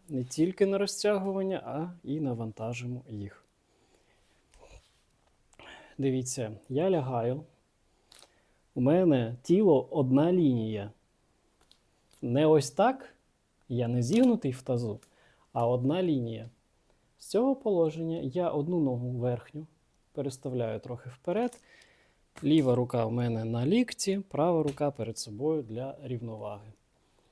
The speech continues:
Ми будемо піднімати таз догори.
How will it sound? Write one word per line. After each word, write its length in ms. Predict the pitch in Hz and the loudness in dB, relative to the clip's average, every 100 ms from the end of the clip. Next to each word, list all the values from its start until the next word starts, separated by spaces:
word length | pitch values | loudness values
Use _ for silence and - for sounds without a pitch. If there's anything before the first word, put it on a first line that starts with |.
| _ _ _ _ _ | _ _ _ _ _
Ми 340 | 123 180 214 - | -2 0 -2 -4
будемо 520 | 147 170 160 143 127 | -4 -2 0 -2 -2
піднімати 680 | 131 123 127 113 98 - 120 | -4 -4 -4 -4 -8 -14 -14
таз 420 | - 196 220 - - _ _ - _ _ _ _ _ _ - | -4 -4 -4 -8 -12 _ _ -20 _ _ _ _ _ _ -4
догори. 560 | 135 180 139 113 107 | 0 0 -2 -4 -4